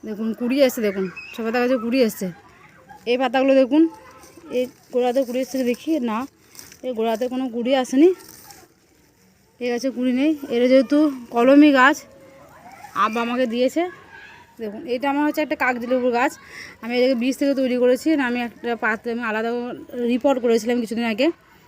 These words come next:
এ-, এখানেও আমার কুবুদি সব ডগ কেটে দিয়েছি, একটা ডগ রাখিনি। এখানে দেখুন আমার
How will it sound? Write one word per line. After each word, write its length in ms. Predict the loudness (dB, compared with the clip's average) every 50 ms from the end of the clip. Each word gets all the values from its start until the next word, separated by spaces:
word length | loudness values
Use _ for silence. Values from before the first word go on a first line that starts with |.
| _ _ _ -12
এ-, 120 | -10 -8 -8
এখানেও 260 | -6 -4 -2 -2 0 0
আমার 140 | 0 -2 -4 -4
কুবুদি 340 | -4 -6 -6 -4 -2 0 0 0 -2 -4 _ -16 -6 -2
সব 160 | 0 0 0 0
ডগ 140 | 0 -2 -2 -2
কেটে 160 | -2 -2 -2 -2
দিয়েছি, 220 | -4 -4 -4 -6 -10 -14 -16 -20 -20 -20 -20 -20 -20 -20 -20 -20 -16 -12 -12
একটা 120 | -10 -6 -2 0
ডগ 120 | 0 0 0 -2
রাখিনি। 240 | -4 -4 -6 -8 -8 -6
এখানে 160 | -6 -6 -4 -4 -6
দেখুন 160 | -6 -8 -8 -8
আমার 120 | -8 -10